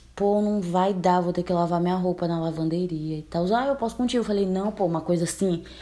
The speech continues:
muito pessoal, lavar uma roupa na lavanderia, porque só sou eu, minhas roupas, tu vai ver minhas roupas sujas." Não é legal, né?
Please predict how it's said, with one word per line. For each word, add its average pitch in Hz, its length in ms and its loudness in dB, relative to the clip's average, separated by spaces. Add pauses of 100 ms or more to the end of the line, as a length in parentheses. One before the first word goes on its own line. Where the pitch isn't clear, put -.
(300)
muito 226 380 6
pessoal, 185 760 2
lavar 170 320 2
uma 160 140 -4
roupa 165 220 -4
na 156 100 -2
lavanderia, 160 920 -2
porque - 180 -14
só 165 180 -6
sou 170 320 -2
eu, 165 180 4
minhas 160 280 0
roupas, 156 500 -2
tu - 60 -16
vai 143 120 -2
ver 147 120 -2
minhas 139 180 -4
roupas 147 240 -6
sujas." 147 400 -4 (460)
Não 185 180 6
é 175 40 6
legal, 214 380 4
né? 165 220 0